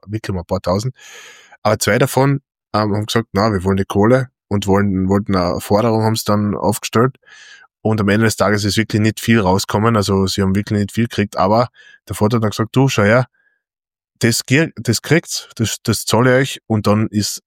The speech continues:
das erledigt und ihr braucht's nie mehr vorbeikommen. Und da sieht man halt wieder leider das Thema Familie. Ähm, die me-,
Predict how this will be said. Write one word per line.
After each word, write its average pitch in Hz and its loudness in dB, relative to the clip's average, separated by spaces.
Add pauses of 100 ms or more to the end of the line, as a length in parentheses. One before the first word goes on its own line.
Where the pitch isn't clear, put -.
(120)
das 101 -2
erledigt 104 2
und 107 -4
ihr 104 -2
braucht's 101 -2
nie 110 2
mehr 104 2
vorbeikommen. 92 -4 (480)
Und 107 -2
da 113 4
sieht 123 0
man 123 4
halt 117 0
wieder 113 4
leider 104 2
das 107 0
Thema 110 0
Familie. 110 2 (400)
Ähm, 104 0 (800)
die 113 2
me-, 110 0